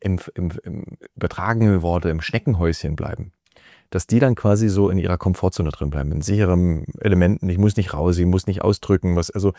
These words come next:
das ist so diese Idee von Sicherheit, wenn ich keinen Ärger mache, ne? Äh, und wenn man das aber dreißig, vierzig Jahre lang macht, dann, äh, muss man einen relativ hohen Preis dafür zahlen, weil man die eigenen Bedürfnisse einfach überhaupt nicht mehr schätzt.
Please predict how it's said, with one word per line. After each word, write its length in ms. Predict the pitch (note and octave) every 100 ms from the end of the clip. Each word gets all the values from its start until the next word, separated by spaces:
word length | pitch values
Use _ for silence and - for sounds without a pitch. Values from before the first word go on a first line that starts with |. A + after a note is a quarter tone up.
| - -
das 160 | - F2+
ist 120 | C3
so 120 | C3+
diese 240 | A2 G#2 A2
Idee 320 | F#2+ G2 A#2
von 220 | - A2
Sicherheit, 500 | G#2 A#2+ G#2 D#2 C#2+
wenn 100 | -
ich 80 | D#2+
keinen 140 | - D#2+
Ärger 220 | E2 G2+
mache, 300 | D#2+ - - _ -
ne? 200 | G2 C#3 - - - _
Äh, 300 | - G2 G2+ - _ -
und 280 | G#2 G2+
wenn 140 | F#2 D3+
man 140 | E3+
das 180 | D3+ D3
aber 220 | - A#2+
dreißig, 400 | A2 F2+ C3 C#3+
vierzig 260 | - C#3 A#2
Jahre 180 | G#2+ D3+
lang 260 | F#2+ C3 F#2+
macht, 320 | B2 - - _ _ - - _ _ _
dann, 400 | F#2+ G#2 A#2 B2
äh, 120 | -
muss 180 | A2 B2
man 160 | C3+ B2
einen 80 | F2+
relativ 380 | A2+ D3+ E3 -
hohen 160 | D#3
Preis 260 | - F#2+ C#3+
dafür 360 | F#2+ - E2
zahlen, 400 | - - D2 D2+ E2
weil 140 | E2
man 220 | F2+ F2 F2+
die 240 | F#2+ -
eigenen 380 | E2 G2+ C#3 A#2+
Bedürfnisse 680 | G#2+ G#2+ A#2+ - A#2 - -
einfach 300 | A2 A2+ G#2+
überhaupt 320 | F#2+ G2 -
nicht 100 | E2
mehr 80 | D2
schätzt. 380 | C#2 - -